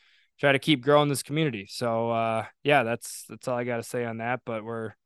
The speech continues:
looking forward to hopefully getting some pictures from you guys and, you know,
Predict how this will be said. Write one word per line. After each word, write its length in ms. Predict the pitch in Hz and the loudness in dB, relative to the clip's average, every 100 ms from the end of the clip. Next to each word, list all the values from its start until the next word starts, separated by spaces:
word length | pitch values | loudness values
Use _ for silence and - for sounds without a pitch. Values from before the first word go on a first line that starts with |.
| _ | _
looking 260 | 147 151 139 | 0 0 0
forward 300 | 151 156 143 | 4 6 6
to 60 | |
hopefully 340 | 135 131 127 135 | 4 4 0 -4
getting 220 | 135 127 | -4 -6
some 180 | 131 120 | -6 -6
pictures 320 | 135 - 117 | -6 -6 -12
from 140 | 117 | -10
you 100 | 110 | -8
guys 320 | 113 113 127 117 | -4 -2 -2 -2
and, 200 | 107 104 _ _ _ _ _ - | -8 -10 _ _ _ _ _ -6
you 80 | 120 | -2
know, 220 | 120 | 0